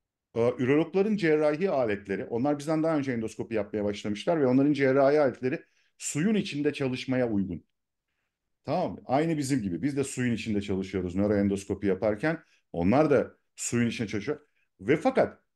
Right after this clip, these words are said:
adam bir ürolog olduğu için yazık ilk olarak şu girişimi yapmış. Gitmiş ve koroid plexus koterizasyonunu yapmış. Yani demiş ki, "Hidrosefali var. Baba biz bu işi nasıl şey yapabiliriz, çözebiliriz? Bu boz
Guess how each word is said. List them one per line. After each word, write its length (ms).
adam 320
bir 120
ürolog 440
olduğu 200
için 240
yazık 380
ilk 220
olarak 300
şu 280
girişimi 400
yapmış. 460
Gitmiş 600
ve 260
koroid 360
plexus 540
koterizasyonunu 800
yapmış. 320
Yani 120
demiş 180
ki, 80
"Hidrosefali 520
var. 220
Baba 200
biz 200
bu 100
işi 180
nasıl 160
şey 160
yapabiliriz, 420
çözebiliriz? 840
Bu 140
boz 340